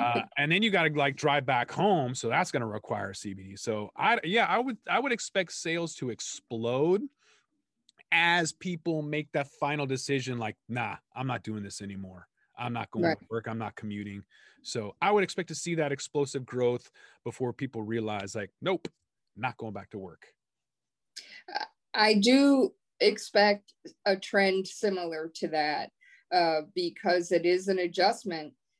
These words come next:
Speaker 2: And just like we saw cannabis sales, uh,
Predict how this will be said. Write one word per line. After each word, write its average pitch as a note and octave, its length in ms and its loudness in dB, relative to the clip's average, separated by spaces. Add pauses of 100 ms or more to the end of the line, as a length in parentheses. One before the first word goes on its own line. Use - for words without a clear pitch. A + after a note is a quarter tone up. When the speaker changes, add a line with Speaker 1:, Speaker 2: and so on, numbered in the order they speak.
(120)
Speaker 2:
And E3+ 280 -2
just F#3 320 2
like F#3 360 4
we F3+ 220 2
saw F3 320 0
cannabis F#3+ 600 -2
sales, E3+ 760 0 (360)
uh, E3+ 220 0